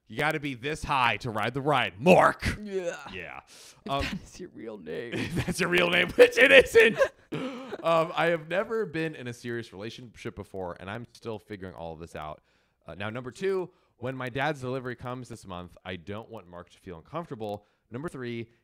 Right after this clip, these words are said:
Speaker 1: is it creepy for my dad to be sending this stuff? I have never found it so, but would like to hear others' perspectives. Thanks. Okay, so really quick, we have the one, two, three. So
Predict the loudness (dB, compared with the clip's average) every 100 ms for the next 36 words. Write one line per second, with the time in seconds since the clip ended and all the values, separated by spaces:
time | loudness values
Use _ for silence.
0 | -14 -14 -14 -20 -16 -16 -14 -14 -14 -18
1 | -16 -14 -12 -12 -12 -8 -4 -4 -6 -10
2 | -20 -16 -12 -12 -12 -10 -4 -4 -4 -12
3 | _ _ -6 -4 -6 -8 -8 -6 -6 -8
4 | -8 -6 -6 -8 -12 -8 -8 -8 -12 -16
5 | -12 -12 -8 -6 -6 -8 -10 _ _ -20
6 | -20 -18 -8 -8 -8 -6 -6 -8 -16 _
7 | -18 -10 -10 -10 -14 -12 -10 -12 -10 -12
8 | -8 -6 -4 -4 -6 -2 -4 -4 -6 -6
9 | -8 -10 -12 -8 -6 -6